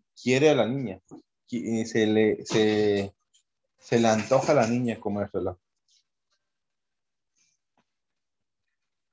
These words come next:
Él al, él al comenta-, ah, les comenta a los papás que si la dejan, que si la dejan ir a una fiesta de su sobrina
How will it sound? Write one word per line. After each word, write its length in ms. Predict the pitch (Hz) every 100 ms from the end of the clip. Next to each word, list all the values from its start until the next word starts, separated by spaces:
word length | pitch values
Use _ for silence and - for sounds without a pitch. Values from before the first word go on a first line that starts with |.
| _ -
Él 200 | 120 123
al, 240 | 131 139 - 120 120
él 480 | 120 127 135 139 139
al 180 | 135 127
comenta-, 480 | 123 120 113 113 107 110 110 104
ah, 80 | 98 _
les 140 | - 113
comenta 340 | 107 113 120
a 20 | 127
los 80 | 127
papás 380 | - 117 120 -
que 120 | 120
si 160 | 117 110
la 160 | 101
dejan, 320 | 98 104 127 - -
que 60 |
si 120 | 113 110
la 100 | 101
dejan 300 | 107 123 135
ir 260 | 131 135 _ -
a 80 | 110
una 160 | 117
fiesta 240 | 117 120 131
de 60 |
su 120 | 120 117
sobrina 600 | - 110 147 156 131